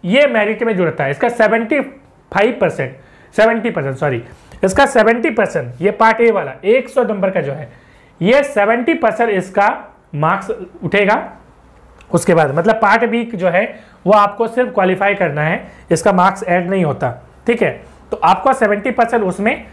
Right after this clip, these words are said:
और उसके बाद, अ, यदि हम लोग बात करें लोको पायलट की, जैसा कि आपको पता है कि इसके बाद सीबीटी टू के बाद आपको psycho test देना होता है, ठीक है। Psycho test में क्या होता है? Psycho test में आपका ये होता है कि आपकी brain जो है देखी जाती है कि आप कहीं पागल वगैरह तो नहीं है,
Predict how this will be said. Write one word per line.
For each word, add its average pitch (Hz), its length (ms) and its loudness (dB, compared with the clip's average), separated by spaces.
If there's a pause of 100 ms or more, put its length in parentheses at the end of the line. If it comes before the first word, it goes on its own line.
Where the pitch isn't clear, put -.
(340)
और 190 120 4
उसके 190 200 0
बाद, 240 240 4
अ, 190 260 2
यदि 190 280 0
हम 226 100 0
लोग 214 120 2
बात 185 220 0
करें 208 200 4 (120)
लोको 190 240 2
पायलट 190 340 0
की, 226 80 -2
जैसा 196 220 0
कि 208 180 0
आपको 175 280 0
पता 170 240 0
है 190 200 2
कि 202 140 -8
इसके 185 380 0
बाद 175 320 -2 (300)
सीबीटी 220 360 2
टू 220 180 0
के 220 140 2
बाद 196 220 4
आपको 190 240 0
psycho 208 360 0
test 196 260 -2
देना 139 180 -4
होता - 220 -10
है, 139 60 -4
ठीक 226 160 0
है। - 140 -2 (320)
Psycho 185 220 2
test 262 220 0
में 247 140 0
क्या 233 120 4
होता 226 180 2
है? - 60 -2
Psycho 196 260 -2
test 220 280 -4
में 220 100 2
आपका 202 240 0
ये 185 100 4
होता 175 280 2
है - 440 -4 (180)
कि - 160 -4
आपकी 185 340 2
brain 208 400 0
जो 233 100 2
है 208 160 2
देखी 190 240 -2
जाती 165 240 0
है 185 40 -6
कि 220 100 -2
आप 185 260 -2
कहीं 190 240 -2
पागल 175 260 2
वगैरह 185 220 4
तो 185 140 -4
नहीं 185 180 -2
है, 131 120 -6